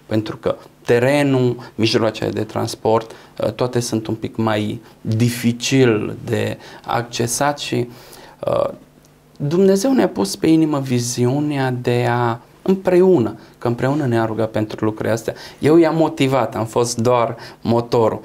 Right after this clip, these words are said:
și le-am povestit despre, uh, școala biblică pe care eu am făcut-o cândva în România, Hristos pentru România, în care pregăteam lideri din biserici,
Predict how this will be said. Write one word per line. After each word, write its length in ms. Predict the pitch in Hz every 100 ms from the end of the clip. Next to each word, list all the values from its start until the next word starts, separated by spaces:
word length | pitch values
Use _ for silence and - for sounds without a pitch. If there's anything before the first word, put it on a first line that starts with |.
| - -
și 180 | -
le-am 160 | 165 175
povestit 720 | 175 165 170 165 - 175 170
despre, 1000 | 143 135 139 135 - 135 131 131 127 127 - - - - -
uh, 220 | 104 92
școala 380 | - - 165 156
biblică 720 | 143 147 139 135 - 127 131 - - - - - - - -
pe 100 | 120
care 420 | - 123 120 123 -
eu 200 | 113 117
am 100 | 120
făcut-o 640 | 120 113 - - 110 107
cândva 320 | - 113 110
în 60 | 113
România, 320 | 113 110 117 120 - -
Hristos 480 | - 113 - 117 -
pentru 360 | 117 107 113
România, 580 | 107 110 113 120 110 87 - - -
în 100 | -
care 260 | 120 147 151
pregăteam 640 | 151 151 156 156 185 175
lideri 460 | 113 120 127 151 113
din 160 | 107
biserici, 540 | 98 - - - -